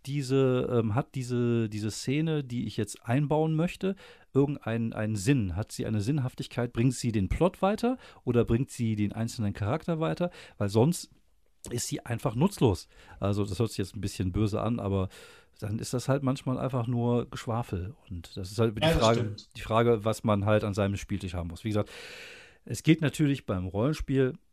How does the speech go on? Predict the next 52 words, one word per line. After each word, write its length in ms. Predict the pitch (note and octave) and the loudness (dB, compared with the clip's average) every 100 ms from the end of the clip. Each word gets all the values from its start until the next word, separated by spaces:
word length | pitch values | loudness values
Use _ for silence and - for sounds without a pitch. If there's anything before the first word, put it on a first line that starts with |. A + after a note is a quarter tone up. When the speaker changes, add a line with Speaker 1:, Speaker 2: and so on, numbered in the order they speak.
| _ | _
Speaker 1:
es 160 | - - | -16 -4
geht 240 | C#3 - | -4 4
immer 180 | G3+ A3+ | 8 8
um 100 | F3+ | 6
Präferenzen, 680 | - D#3+ C#3+ B2 C#3+ - B2+ | 2 0 2 2 2 0 -4
es 140 | A#2 | -2
geht 140 | B2 C3 | -4 -2
immer 180 | C#3+ B2+ | 0 0
um 100 | A2+ | 2
das, 320 | A#2+ - - | 0 0 -6
was 160 | B2 | -6
man 300 | B2 A2+ A2 | -4 -2 -2
mit 120 | G#2 - | -4 -2
seiner 220 | A2 G#2+ | -2 -2
Gruppe 300 | G#2 - G#2 | -6 -8 -6
machen 340 | A2 - B2 | -6 -4 -4
und 120 | A2+ F#2+ | -4 -6
erleben 340 | F2+ G#2 F#2 | -4 -4 -4
möchte. 280 | F2+ E2 F#2+ | -8 -8 -10
Und 120 | F2+ | -6
da 80 | F2 | -4
gibt's 240 | F#2+ - | -4 -2
natürlich 320 | A#2 - A2 - | -2 2 0 0
kein 300 | - G2 G2 F2 F2 - | -2 -2 -2 -4 -8 -2
richtig 400 | A#2 - C3+ - | -2 -2 -8 -6
und 160 | G2+ - | -8 -4
kein 160 | F#2 | -6
falsch. 460 | - G#2 D3+ D#3 - | -2 0 0 -2 -4
Ja 140 | G2 | -6
gut, 180 | G2+ G#2 | -4 -6
es 100 | - | -6
gibt 140 | - | -8
natürlich 320 | - - F2+ - | -10 -8 -10 -10
auch 100 | - | -8
falsch, 440 | F2+ F#2+ F#2 - - | -4 -4 -6 -12 -16
also, 320 | F#2+ F#2+ - - | -12 -12 -12 -10
ähm, 260 | F#2 E2+ - _ - - - - - | -8 -8 -12 _ -20 -20 -20 -20 -14
aber 400 | - F#2+ F#2+ F#2+ - _ _ _ _ - - | -6 -2 -2 -2 -8 _ _ _ _ -18 -12
das, 120 | - - - | -12 -12 -12
das 180 | G#2+ | -4
hat 120 | G#2 G#2 | -4 -4
jetzt 140 | - | -4
nichts 220 | G#2+ - | -6 -4
mit 120 | G#2 G2+ | -2 0
der, 140 | F2+ | 0
mit 140 | F#2 | -2
der 80 | G2+ | -4
Thematik 360 | G2 G2 G2+ F#2+ | -2 0 -2 -2
hier 120 | F#2+ | -6
zu 100 | F#2 | -4
tun, 240 | C3 C#3 | 0 0
aber 300 | D#3 A2+ C3+ | 2 4 4